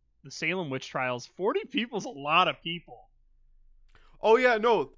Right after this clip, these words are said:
Speaker 1: Like
Speaker 2: purge, the word purge is not used indiscreetly. It is,
Speaker 1: No.
Speaker 2: uh,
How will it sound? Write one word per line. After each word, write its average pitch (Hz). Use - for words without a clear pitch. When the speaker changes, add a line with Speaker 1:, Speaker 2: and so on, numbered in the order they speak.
Speaker 1:
Like 196
Speaker 2:
purge, -
the 190
word 214
purge 240
is 165
not 214
used 190
indiscreetly. 160
It 185
is, 185
Speaker 1:
No. 202
Speaker 2:
uh, 156